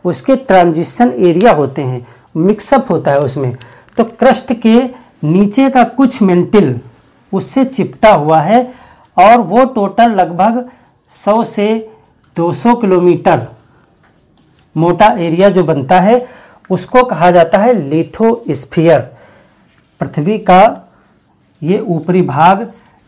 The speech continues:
जिसमें क्रस्ट है और इसके नीचे का कुछ हिस्सा मेंटिल का मिला करके, देखिए अपर क्रस्ट,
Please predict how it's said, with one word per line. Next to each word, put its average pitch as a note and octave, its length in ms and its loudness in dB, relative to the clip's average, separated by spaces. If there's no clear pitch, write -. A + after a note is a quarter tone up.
जिसमें F#3+ 420 -2
क्रस्ट - 440 -4
है G3+ 220 0
और F3 280 4
इसके B3 360 -2
नीचे F#3 380 0
का A#3 240 4
कुछ A#3+ 340 -6
हिस्सा F3+ 360 2
मेंटिल F3+ 480 2
का A#2+ 220 -6
मिला F3+ 320 4
करके, C#3 300 -6
देखिए D3+ 300 -6
अपर G#3 360 -2
क्रस्ट, A#3+ 420 -2